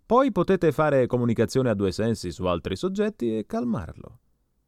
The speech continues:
Vi trovate di fronte a qualcosa che ha a che fare con i piloti di aeroplano, non è così? Troverete che se c'è anche qualcosa che non va nella knowingness del P C sul soggetto dei piloti di aeroplano,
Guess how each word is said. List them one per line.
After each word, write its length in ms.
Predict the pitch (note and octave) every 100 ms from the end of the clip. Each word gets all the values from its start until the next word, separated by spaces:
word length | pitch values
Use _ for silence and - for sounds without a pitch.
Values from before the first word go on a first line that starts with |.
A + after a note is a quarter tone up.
| _ - -
Vi 100 | -
trovate 380 | G2 G2+ F#2 G2
di 100 | F2+
fronte 340 | - G2 F2+
a 80 | D#2
qualcosa 460 | - C3 B1 C#2+ G2+
che 160 | -
ha 120 | - B1
a 60 |
che 140 | - A2+
fare 380 | - - -
con 160 | - -
i 80 | -
piloti 340 | - - -
di 100 | C2
aeroplano, 480 | D2 D#3+ A#3 G#3 -
non 120 | F2
è 60 | F#2
così? 280 | B2+ C#3 G#3+ _ _ _ _ _ _ _ _ _ _ _ _ _ _ _
Troverete 560 | - F#3+ G#3+ C#3+ G#2 B2
che 140 | -
se 180 | C#3 G3
c'è 200 | G#3 E3+
anche 320 | F#3+ G3 G3+
qualcosa 460 | B2+ G#2 F2+ A2+ A#2+
che 140 | -
non 160 | F2+ E2+
va 160 | E2 A2
nella 260 | F#2+ D#2+
knowingness 500 | D#2+ G2+ G#2+ F2 F2
del 180 | F#2 E2+
P 140 | -
C 180 | G#2+ F#2
sul 180 | D#2+ E2+
soggetto 480 | - F2+ F2 G#2+ -
dei 160 | E2+
piloti 320 | D#2+ F2 G#2+ G2
di 120 | E2+
aeroplano, 480 | E2 G#2+ - E3+